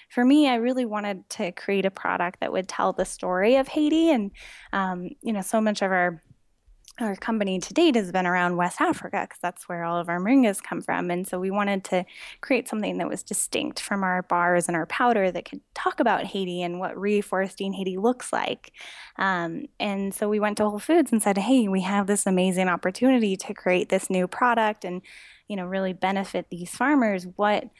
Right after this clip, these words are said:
do you wanna, like, co-create this? Do you wanna do this with us?" And they said yes.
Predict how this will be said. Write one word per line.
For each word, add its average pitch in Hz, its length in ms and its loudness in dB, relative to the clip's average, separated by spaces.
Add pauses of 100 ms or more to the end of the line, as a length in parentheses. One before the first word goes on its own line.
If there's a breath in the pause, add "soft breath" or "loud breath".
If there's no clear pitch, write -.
(680 soft breath)
do 226 60 -2
you 208 80 0
wanna, 202 220 2
like, 165 180 -2
co-create - 800 -2
this? - 340 -4
Do - 100 -10
you 196 60 -8
wanna 190 160 -8
do 180 160 -6
this 185 220 -4
with 233 160 2
us?" - 260 -4
And 202 180 -4
they 214 140 2
said 285 180 2
yes. - 460 2